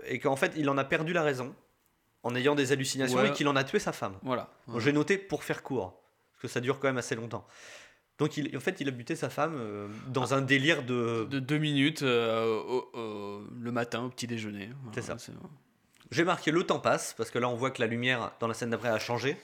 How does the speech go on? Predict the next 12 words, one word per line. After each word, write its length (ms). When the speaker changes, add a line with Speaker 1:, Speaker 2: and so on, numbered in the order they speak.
Speaker 2:
Bah, 60
ils 120
ont 20
l'air 160
d'être, 200
voilà, 180
d'être 220
bloqués, 880
et, 20
euh, 200
du 140
coup, 460